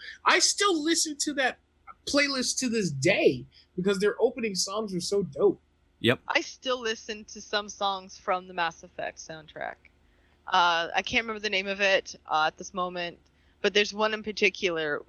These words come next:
Speaker 3: where the sound of the Reapers, uh, resounds throughout the song periodically, and it just
Speaker 2: <coughs>
Speaker 3: works so well with it, and I'm in love.
Speaker 2: All right,
Speaker 3: It's probably
Speaker 2: um,
Speaker 3: the Reaper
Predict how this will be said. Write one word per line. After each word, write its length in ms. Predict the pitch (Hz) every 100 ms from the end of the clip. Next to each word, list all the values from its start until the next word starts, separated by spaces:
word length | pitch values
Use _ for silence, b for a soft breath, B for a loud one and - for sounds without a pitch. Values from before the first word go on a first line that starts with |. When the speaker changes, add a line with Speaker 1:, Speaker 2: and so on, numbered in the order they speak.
| 190
Speaker 3:
where 240 | 185 185
the 100 | 180
sound 380 | 185 - 196 196
of 80 | 185
the 100 | 180
Reapers, 640 | 170 175 - 214 233 - _ _ _ _ _ _ _ _ _ _ _ _ -
uh, 460 | 180 165 165 170 170
resounds 460 | 190 180 170 175
throughout 320 | - 180 170 -
the 60 |
song 520 | - 185 180 175 175 117 -
periodically, 720 | 170 170 170 165 - 175 151
and 100 | -
it 140 | - -
just 220 | - - -
Speaker 2:
<coughs> 80 | -
Speaker 3:
works 320 | 208 185 -
so 640 | - - - 202 196 185
well 320 | 170 156 147 139
with 200 | 160 -
it, 280 | 151 - -
and 360 | 147 143 147 143
I'm 180 | 165 170
in 120 | 156
love. 260 | 151 - - - - - - - - - - - _ - -
Speaker 2:
All 120 | 101
right, 240 | 95 117 196
Speaker 3:
It's 100 | -
probably 360 | 95 120 214 175
Speaker 2:
um, 40 |
Speaker 3:
the 80 | 170
Reaper 360 | - _ 160